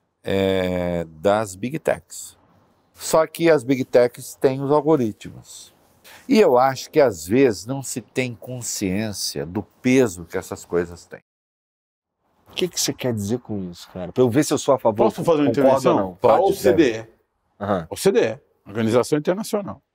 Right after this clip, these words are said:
Speaker 3: diz o seguinte: uma das formas de vulnerar a democracia é a chamada influência indevida nas redes.
Speaker 1: Isso.
Speaker 2: Bom, não é porque a O C D E falou que eu
Speaker 3: Não,
Speaker 2: tenho que concordar.
Speaker 1: Não,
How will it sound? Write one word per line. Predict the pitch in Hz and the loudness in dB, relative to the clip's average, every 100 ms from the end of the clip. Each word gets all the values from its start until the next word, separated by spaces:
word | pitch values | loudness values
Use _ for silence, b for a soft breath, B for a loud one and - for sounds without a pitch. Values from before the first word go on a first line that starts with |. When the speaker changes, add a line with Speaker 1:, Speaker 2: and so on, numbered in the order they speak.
| _ | _
Speaker 3:
diz | 139 190 | -6 -4
o | |
seguinte: | 208 196 147 - - | -2 -2 -2 -4 -4
uma | 220 214 | 0 2
das | 175 - | 2 -2
formas | - - 208 202 117 104 - - _ _ _ _ _ _ _ _ _ _ _ _ _ | -8 2 2 2 -2 -8 -14 -20 _ _ _ _ _ _ _ _ _ _ _ _ _
de | 117 120 143 139 123 | -12 -2 4 4 4
vulnerar | 110 127 208 190 143 127 120 | 2 2 2 4 4 4 2
a | 113 | 0
democracia | 113 113 107 104 - - 170 | 0 -2 2 0 0 -2 2
é | 165 156 | 4 2
a | 135 | 0
chamada | - 151 139 151 147 | 0 0 2 0 -2
influência | 160 - 143 147 180 - | -6 -6 -2 -2 -2 -4
indevida | 160 135 107 139 151 | 0 0 0 -2 -2
nas | 156 107 | -6 -4
redes. | 101 85 - - _ _ _ _ _ - | -8 -8 -16 -18 _ _ _ _ _ -10
Speaker 1:
Isso. | 117 107 - _ _ _ _ _ _ _ - | -10 -10 -20 _ _ _ _ _ _ _ 0
Speaker 2:
Bom, | 113 | 0
não | 104 113 | 2 2
é | 147 | 0
porque | 160 - | -2 2
a | 151 | 2
O | 139 | 4
C | - | 2
D | 123 | 4
E | 117 | 4
falou | 117 117 98 104 120 | 4 2 2 2 2
que | |
eu | - | 4
Speaker 3:
Não, | 294 | 4
Speaker 2:
tenho | 156 | 4
que | 139 | 0
concordar. | - 147 185 202 - | -2 2 4 4 4
Speaker 1:
Não, | 185 208 220 | 4 4 2